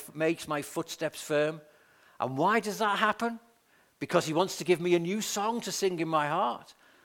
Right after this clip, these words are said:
a song of how God has blessed me and, and helped me through the difficult times, and a testimony to give. We can go way back in the Old Testament. Why did the children of Israel take so long to get to the promised land?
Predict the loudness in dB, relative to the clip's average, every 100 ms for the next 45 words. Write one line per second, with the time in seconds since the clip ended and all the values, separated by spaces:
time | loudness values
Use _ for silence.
0 | -12 -8 -2 -2 0 2 2 4 2 4
1 | 2 0 -6 -6 -4 -4 -6 -4 -4 -4
2 | -2 0 8 6 6 -2 -2 -4 -2 -6
3 | -6 -8 -8 -8 -6 -6 -6 -6 -6 -4
4 | -4 -4 -4 -4 -6 -4 -2 -2 -6 -16
5 | _ _ _ _ _ _ 0 2 2 2
6 | 0 -2 -2 0 2 0 -2 -4 -4 -8
7 | -6 -6 -6 -12 -4 -4 -2 -4 -4 -8
8 | -6 -10 -6 -6 -2 -2 -2 -6 -14 -14
9 | -16 -10 -10 -10 -10 -10 -12 -18